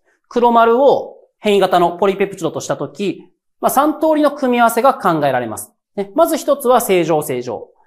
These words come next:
で、二つ目が正常異常。そして、三つ目が異常異常の組み合わせですね。で、この時に存在比はね、どうなるかって言ったら、今、こうですよね。五十パーセントで考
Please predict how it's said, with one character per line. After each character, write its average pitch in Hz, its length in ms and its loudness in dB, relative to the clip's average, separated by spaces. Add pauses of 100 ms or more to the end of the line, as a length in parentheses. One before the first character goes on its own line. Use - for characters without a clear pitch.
で、 285 120 4
二 254 180 2
つ 262 100 -4
目 226 140 -2
が 233 300 2
正 185 300 0
常 220 260 4
異 151 120 -6
常。 127 360 -4 (220)
そ 262 140 0
し 254 100 -6
て、 262 480 2 (380)
三 220 200 -2
つ 220 120 -6
目 220 120 0
が 247 440 2 (320)
異 165 140 -2
常 170 260 2
異 156 100 -4
常 147 180 0
の 208 140 -2
組 170 200 -4
み 131 60 -4
合 120 40 -4
わ 113 60 -6
せ 113 120 -10
で 113 60 -14
す - 100 -12
ね。 190 220 -8 (180)
で、 294 100 0
こ 285 120 0
の 320 100 2
時 285 220 -4
に 254 340 -2 (380)
存 262 220 0
在 277 140 4
比 269 100 -6
は 165 80 0
ね、 160 140 -2
ど 233 140 2
う 226 40 0
な 208 80 2
る 180 100 -2
か 143 80 0
っ - 120 -6
て - 40 -16
言 135 100 -6
っ - 80 -18
た 214 80 0
ら、 - 460 0
今、 240 480 2
こ 226 80 2
う - 20 -2
で 131 60 -4
す - 80 -10
よ 117 60 -10
ね。 - 200 -8 (800)
五 220 160 2
十 254 140 0
パ 294 280 4
ー - 40 2
セ 294 120 0
ン 294 60 0
ト 277 80 0
で 214 80 0
考 202 240 0